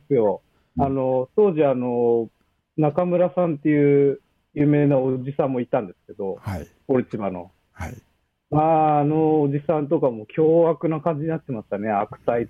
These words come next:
Speaker 1: ついて。
Speaker 2: そうですね。
Speaker 1: 途中で。
Speaker 2: 多分、ユーティーエムエフに出てた人、
Speaker 1: うん。
Speaker 2: 僕もそうでしたけど、は、あのー、
Speaker 1: はい。
Speaker 2: ちょうど、そう、天使、僕も覚えてるんですけど、天使、そう、けなしに登ってる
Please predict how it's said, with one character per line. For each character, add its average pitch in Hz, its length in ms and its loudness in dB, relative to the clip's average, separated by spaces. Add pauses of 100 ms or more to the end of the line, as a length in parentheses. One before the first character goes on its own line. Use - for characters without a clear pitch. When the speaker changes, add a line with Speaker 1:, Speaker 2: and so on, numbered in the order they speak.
Speaker 1:
つ 123 80 -2
い 110 80 -2
て。 90 340 -8 (1080)
Speaker 2:
そ - 180 -20
う - 60 -18
で - 80 -20
す - 80 -20
ね。 85 80 -20
Speaker 1:
途 143 180 0
中 135 300 -4
で。 - 340 -4 (760)
Speaker 2:
多 214 100 0
分、 156 440 0 (100)
ユ 151 120 0
ー 196 60 -2
テ 233 120 0
ィ - 40 4
ー - 20 4
エ - 20 4
ム 226 100 6
エ 233 40 4
フ 196 120 2
に 147 100 4
出 139 120 2
て 135 100 -2
た 120 160 -2
人、 110 360 0
Speaker 1:
う 113 40 0
ん。 - 40 4
Speaker 2:
僕 156 120 2
も 143 120 -4
そ 147 100 -2
う - 20 0
で 120 60 -2
し - 40 -8
た 101 100 -10
け 101 60 -8
ど、 104 160 -4
は、 101 320 -4
あ 113 40 -4
の 101 540 -2
ー、 123 40 -2
Speaker 1:
は 127 160 -2
い。 - 20 0
Speaker 2:
ち 170 60 0
ょ 165 80 2
う 160 40 -4
ど、 165 280 -2 (380)
そ 113 160 -4
う、 104 60 -4
天 175 320 2
使、 156 200 -4
僕 160 180 0
も 202 280 2 (120)
覚 160 160 0
え - 20 2
て 123 60 -8
る 113 60 -2
ん - 20 -2
で - 20 -6
す - 60 -12
け 226 60 -4
ど、 214 60 -4
天 190 320 4
使、 165 580 -2
そ 143 140 -2
う、 - 20 2
け - 120 -2
な 208 160 2
し - 180 -6
に 190 180 4
登 180 260 2
っ - 20 -20
て 190 100 -2
る 185 200 2